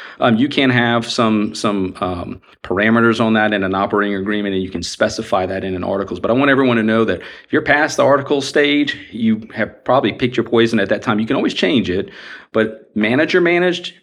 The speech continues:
each member, I'm sorry, member managed, each member can go out and transact business. If it's manager managed, the members elect the managers, and the managers are the ones who go out and do the business. So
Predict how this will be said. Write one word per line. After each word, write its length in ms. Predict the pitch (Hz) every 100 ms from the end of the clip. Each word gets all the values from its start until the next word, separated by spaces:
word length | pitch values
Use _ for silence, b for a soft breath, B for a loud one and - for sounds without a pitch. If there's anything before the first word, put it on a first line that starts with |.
| _ _ - -
each 260 | 120 127
member, 500 | 131 139 135 139 135 -
I'm 100 | 123
sorry, 160 | 104 87
member 280 | 101 143 104
managed, 340 | 87 85 - B B B
each 260 | 123 127 127
member 280 | 123 123 117
can 160 | 120 110
go 140 | 104
out 80 | 101
and 80 | -
transact 400 | 104 95 92 92
business. 340 | 95 85 - B B
If 160 | 117
it's 140 | 101 104
manager 460 | 110 196 202 120
managed, 540 | 98 92 90 90 85 - B B
the 80 | 117
members 440 | 113 127 131 127
elect 380 | 113 107 104 98
the 60 | 98
managers, 600 | 95 101 117 107 95 92
and 80 | 92
the 40 |
managers 540 | 87 92 92 90 92 90
are 60 |
the 120 | 90 87
ones 240 | 87 87
who 100 | 90
go 140 | 87 80
out 140 | 80
and 80 | 87
do 80 | 82
the 100 | 87
business. 400 | 87 85 - -
So 260 | 113 95